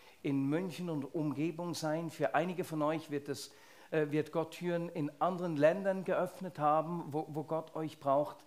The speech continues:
Aber miteinander sind wir seine Kraft in dieser Welt. Und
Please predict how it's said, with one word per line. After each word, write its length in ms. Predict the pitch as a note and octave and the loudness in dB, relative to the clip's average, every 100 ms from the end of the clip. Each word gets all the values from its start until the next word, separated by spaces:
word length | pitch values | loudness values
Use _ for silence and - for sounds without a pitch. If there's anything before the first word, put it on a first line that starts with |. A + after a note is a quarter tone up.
| - - - - - | -20 -20 -20 -6 0
Aber 180 | D3+ | 2
miteinander 840 | D3+ D#3+ F#3+ - F#3 E3+ E3 D#3+ D3 | 2 2 -2 -2 -2 0 -2 -2 -4
sind 200 | C#3 A#2+ | -4 -4
wir 140 | B2+ | -4
seine 440 | G#2+ C3 D3+ D3+ D3 | -2 0 0 0 -4
Kraft 680 | - B2+ A#2+ - - - - - - - | -6 -2 -2 -4 -16 -20 -20 -20 -20 -8
in 400 | E3 C#3+ D3+ C#3 - | -2 0 0 -4 -8
dieser 360 | B2+ A#2+ A#2 G2 | -12 -10 -8 -6
Welt. 180 | F#2 E2 - - - - - - - - - - - - | -8 -10 -16 -20 -20 -20 -20 -20 -20 -20 -20 -20 -10 2
Und 300 | D#3+ D3+ | 2 2